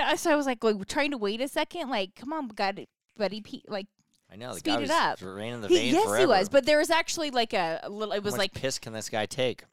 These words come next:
Speaker 1: partitioned well 'cause I couldn't, it di-, I did glance over, like, "Oh no," but I couldn't see anything.
Speaker 2: Now, good question is,
Speaker 1: What?
Speaker 2: if you walked open that door and he was, like, sideways, would you look down at his ween?
Speaker 1: Yes. <laughs> I would, I'm gonna be honest.
Speaker 2: The guy was black tan. I wonder if his ween was tan.
Speaker 1: <laughs> I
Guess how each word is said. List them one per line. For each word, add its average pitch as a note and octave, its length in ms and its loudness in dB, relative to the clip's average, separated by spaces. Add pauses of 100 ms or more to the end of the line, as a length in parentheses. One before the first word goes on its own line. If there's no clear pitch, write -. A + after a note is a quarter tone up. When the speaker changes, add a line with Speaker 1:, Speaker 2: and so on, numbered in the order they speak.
(180)
Speaker 1:
partitioned G#3+ 640 0
well D#3 280 2
'cause F#3 180 -6
I E3+ 100 0
couldn't, E3 300 0
it E3 240 -6
di-, F3+ 120 -4
I D3+ 100 -4
did D3+ 220 -10
glance D#3 340 -14
over, D#3 180 -14
like, F3 220 -12
"Oh E4+ 180 -18
no," E4+ 220 -16
but F3 160 -4
I - 60 -6
couldn't - 220 -8
see - 100 -12
anything. B2+ 280 -14
Speaker 2:
Now, D#3 200 2
good F#3 260 -4
question G#2+ 400 0
is, F2+ 180 -8
Speaker 1:
What? F#3 140 0
Speaker 2:
if A#2+ 60 -4
you D#3+ 100 4
walked D#3+ 300 4
open C3+ 240 -2
that A#2 160 -2
door G#2+ 360 4
and G2+ 120 -10
he A#2+ 80 -6
was, G#2+ 100 -6
like, G#2+ 160 -4
sideways, A2 480 -4
would F#2 140 -10
you F#2+ 120 -8
look G#2+ 200 -6
down G2+ 240 -6
at G2+ 100 -8
his E2 140 -10
ween? G#2 400 -12
Speaker 1:
Yes. F#3 480 -16 (120)
<laughs> - 140 -18
I - 800 2
would, C#4 160 8 (160)
I'm C4+ 160 2
gonna B3+ 160 2
be F#3+ 140 2
honest. E3+ 340 -4
Speaker 2:
The B2 60 -2
guy D#3 160 4
was E3 100 2
black C3 320 2
tan. C3+ 340 0
I G2+ 40 -2
wonder A#2+ 180 -2
if A#2 80 -4
his F#2 160 -2
ween B2 220 -4
was E2+ 160 -6
tan. F2+ 180 -4
Speaker 1:
<laughs> - 20 0
I G#3+ 60 2